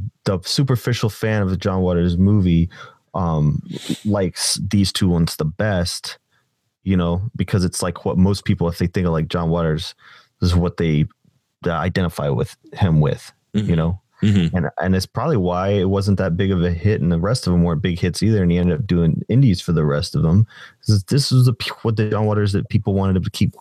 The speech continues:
Speaker 1: kind of being, you know?
Speaker 2: Right.
Speaker 1: But there's, but there's ultimately not enough support of that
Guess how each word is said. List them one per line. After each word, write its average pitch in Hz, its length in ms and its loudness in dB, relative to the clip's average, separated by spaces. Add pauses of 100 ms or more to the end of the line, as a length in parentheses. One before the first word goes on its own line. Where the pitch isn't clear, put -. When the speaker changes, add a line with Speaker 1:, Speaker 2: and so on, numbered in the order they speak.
(160)
Speaker 1:
kind 98 160 0
of 90 200 -4
being, 98 460 2 (720)
you 85 120 0
know? 82 260 0 (120)
Speaker 2:
Right. 76 400 -2 (240)
Speaker 1:
But - 140 -6
there's, 98 240 -4
but - 200 -4
there's 92 180 0
ultimately 92 400 0
not 87 180 0
enough 85 320 0
support - 340 -2
of 87 60 0
that 80 240 0